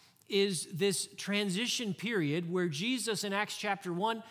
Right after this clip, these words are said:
he speaks to those who are following him. He's, he's resur-, he's resurrected, come out of the grave, he's, he's alive. Acts chapter one is him speaking to those who are following him. And then Jesus goes up into heaven and he says, "I want you to wait for my spirit.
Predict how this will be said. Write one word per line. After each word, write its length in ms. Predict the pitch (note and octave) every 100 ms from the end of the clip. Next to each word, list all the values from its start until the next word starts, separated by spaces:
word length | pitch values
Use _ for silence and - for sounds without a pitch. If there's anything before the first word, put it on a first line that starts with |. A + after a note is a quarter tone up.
| - -
he 160 | G3
speaks 460 | F#3+ - G#3 A3 -
to 140 | G#3
those 320 | F#3+ G#3+ G#3 -
who 100 | F3+
are 80 |
following 480 | D3+ F#3 G#3 G#3 G#3
him. 180 | G3+ G3
He's, 180 | D#3+ D3
he's 260 | D#3+ D#3+
resur-, 360 | C#3+ F#3+ G3 F#3
he's 260 | E3+ D#3 E3+
resurrected, 680 | D#3+ G#3+ G#3+ G#3 G3 G3+ D#3+
come 140 | F#3+
out 140 | G#3+
of 80 | G#3+
the 60 | F#3+
grave, 360 | F3+ F#3+ F#3
he's, 220 | D3 C#3 D#3
he's 200 | D#3+ C#3+
alive. 580 | C#3 G3+ G#3+ G#3 G#3 - - - - -
Acts 240 | F#3+ D#3
chapter 320 | G#3 G3 F#3
one 180 | F#3+ G3
is 140 | F#3 E3+
him 120 | E3
speaking 680 | - - A3+ A3+ A3+ A3+ G#3+
to 140 | F#3
those 280 | F3+ F#3+ D#3+
who 160 | F#3
are 60 | D#3+
following 440 | C3 G3 G#3 G#3+
him. 160 | G3 G3+ - -
And 140 | E3+ E3+
then 140 | F3
Jesus 420 | D3 A3+ A3+ F#3
goes 260 | D#3+ G#3+ A3
up 160 | A3+
into 220 | B3 A#3 G3+
heaven 360 | G3+ A#3 C4+ - - _ _ _ _ _ _ _ _ _
and 80 | D#3+
he 60 | D#3
says, 220 | G3 F3
"I 20 |
want 220 | F#3+ G#3
you 60 | F#3+
to 60 | F#3
wait 220 | G3 G3+
for 140 | -
my 100 | G#3
spirit. 460 | G3+ - A3 G#3